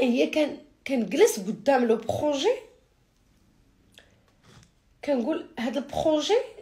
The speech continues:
علاش ما خدامش؟" انا جيت وحطيت الاموال الطائله الباهظه على واحد البروجي. اه، جيت حتى لي بيرسونيل،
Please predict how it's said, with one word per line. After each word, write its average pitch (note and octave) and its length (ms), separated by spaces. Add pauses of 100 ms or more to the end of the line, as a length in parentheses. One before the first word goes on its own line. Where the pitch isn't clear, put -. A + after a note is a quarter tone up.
(360)
علاش D4+ 340
ما F#4+ 100
خدامش؟" G#3+ 840 (2750)
انا D4 300
جيت F4 340
وحطيت - 360
الاموال C#4+ 460
الطائله C4+ 680 (400)
الباهظه A3 800 (680)
على C#4+ 120
واحد F#3+ 240
البروجي. F#3 560 (1900)
اه، B3+ 400
جيت C#4 220
حتى F4+ 300
لي F4+ 80
بيرسونيل، F#4 680